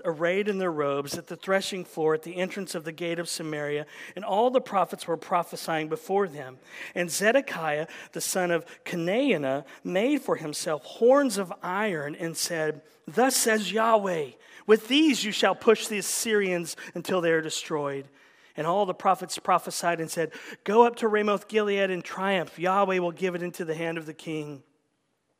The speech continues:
Ahab then sends one of his officers to fetch the prophet Micaiah. In the meantime, Ahab and Jehoshaphat are sitting on their thrones at the threshing floor at the entrance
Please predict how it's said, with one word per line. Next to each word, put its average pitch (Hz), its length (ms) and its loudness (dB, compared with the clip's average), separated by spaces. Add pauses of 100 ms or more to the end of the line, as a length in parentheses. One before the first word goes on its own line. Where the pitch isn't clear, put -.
(420)
Ahab 175 360 0
then 175 260 -2 (380)
sends 170 320 -2
one 175 120 0
of 160 60 -2
his 165 140 -10
officers 165 540 0
to - 120 -12
fetch - 680 2 (760)
the 156 80 -6
prophet - 420 -4
Micaiah. 135 600 -12 (320)
In 175 100 -4
the 170 80 0
meantime, 208 500 4
Ahab 196 460 6
and 175 100 -2
Jehoshaphat 180 680 2
are 175 80 -4
sitting 226 340 -2
on 185 140 2
their 170 140 0
thrones 180 480 -2
at 165 100 -10
the 175 80 -8
threshing 214 500 -2
floor 160 320 2
at 170 200 -4
the 208 120 -14
entrance 233 640 -4